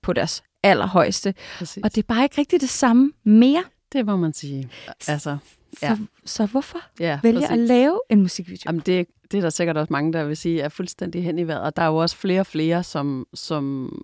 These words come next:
Speaker 2: fravælger det,
Speaker 1: Ja.
Speaker 2: fordi, fordi, som du netop peger på der, der er jo ikke rigtig, hvor er det, man smider de der musikvideoer hen?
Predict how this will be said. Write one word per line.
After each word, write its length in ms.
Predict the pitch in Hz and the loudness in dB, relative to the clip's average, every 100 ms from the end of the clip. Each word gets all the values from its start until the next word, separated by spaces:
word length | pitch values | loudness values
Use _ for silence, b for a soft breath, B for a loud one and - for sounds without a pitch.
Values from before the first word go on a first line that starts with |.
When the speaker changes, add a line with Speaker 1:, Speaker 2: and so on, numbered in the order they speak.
| - | -4
Speaker 2:
fravælger 460 | 202 226 214 165 | 0 2 0 -4
det, 200 | 160 165 156 - | -6 -6 -6 -2
Speaker 1:
Ja. 100 | 214 | -2
Speaker 2:
fordi, 240 | 185 - | 0 -6
fordi, 260 | - 180 185 - | -2 0 0 -2
som 260 | - 160 147 | -8 -4 -2
du 80 | |
netop 240 | 156 147 156 | 0 -2 -4
peger 200 | - 143 | -2 -2
på 180 | 160 151 | -2 -4
der, 160 | 156 147 | -4 -2
der 140 | 160 | 0
er 40 | |
jo 100 | 156 | 2
ikke 160 | 165 - | 0 0
rigtig, 220 | 165 - 160 | -8 -6 -2
hvor 160 | 185 | 2
er 40 | 160 | 4
det, 140 | 180 | 2
man 220 | 170 147 143 | 0 0 -2
smider 280 | - 156 | -2 -2
de 120 | 151 160 | 0 -2
der 80 | |
musikvideoer 720 | 156 143 - 175 143 139 - - | -2 -4 -4 -6 -6 -8 -8 -8
hen? 240 | 156 196 | -6 -6